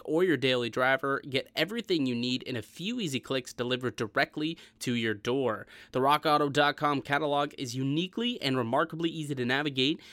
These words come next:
Quickly see all parts available for your vehicle and choose the brand, specifics, and prices that you prefer. Best of all, prices at rock auto dot com are always reliably low, and for, same for professionals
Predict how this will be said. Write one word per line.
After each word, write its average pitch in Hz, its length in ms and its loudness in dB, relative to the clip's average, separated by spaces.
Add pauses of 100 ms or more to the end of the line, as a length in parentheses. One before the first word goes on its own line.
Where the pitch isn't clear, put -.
(140)
Quickly 214 340 4
see 170 240 2
all 160 220 4
parts 170 320 0
available 135 380 0
for 135 120 -6
your 123 100 -2
vehicle 127 420 0
and 113 100 -4
choose 156 280 -2
the 147 80 -2
brand, 120 420 2
specifics, - 760 -4 (300)
and 156 360 2
prices 131 420 0
that 110 140 -2
you 120 120 -4
prefer. 165 320 -2 (540)
Best 175 180 2
of 147 100 0
all, 156 160 8
prices 156 340 2
at 131 100 4
rock 135 240 0
auto 139 160 2
dot 127 240 2
com 131 320 -2
are - 200 -2
always 165 380 8
reliably 120 480 2
low, 127 320 4 (260)
and 175 340 4 (140)
for, 156 220 -8
same 233 380 4
for 147 160 0
professionals 165 600 0